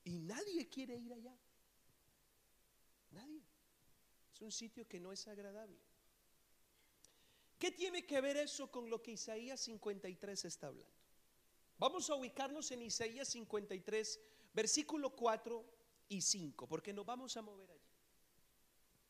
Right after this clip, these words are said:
Lo primero que vamos a encontrar es que hay una imagen, la imagen de la cruz.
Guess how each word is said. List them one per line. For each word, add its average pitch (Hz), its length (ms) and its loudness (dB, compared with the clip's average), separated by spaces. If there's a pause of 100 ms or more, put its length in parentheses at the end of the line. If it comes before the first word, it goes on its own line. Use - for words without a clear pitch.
(1160)
Lo 277 120 4
primero 403 400 8
que 349 140 2
vamos 349 380 8
a 311 40 4
encontrar 311 960 0 (1400)
es 359 240 4
que 359 180 4
hay 359 220 10
una 359 280 8
imagen, 311 760 6 (140)
la 277 180 8
imagen 277 680 6
de 262 100 6
la 240 200 4
cruz. - 640 -4